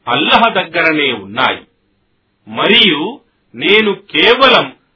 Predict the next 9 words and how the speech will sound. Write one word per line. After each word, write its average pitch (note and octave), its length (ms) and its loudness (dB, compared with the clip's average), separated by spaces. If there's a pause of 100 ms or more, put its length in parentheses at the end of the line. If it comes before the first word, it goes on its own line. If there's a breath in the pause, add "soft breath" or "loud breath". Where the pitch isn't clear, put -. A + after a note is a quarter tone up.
(140)
స్పష్టంగా F#3+ 840 0
హెచ్చరిక B3 680 -2
చేసేవాడను D3+ 760 0
మాత్రమే." A2+ 840 -6 (1800)
ఏమి, D3 560 0 (500)
వాస్తవానికి D#3+ 1040 0 (360)
మేము G#3+ 420 0
నీపై A3 360 0 (100)
అవతరింపజేసిన G3 1080 -2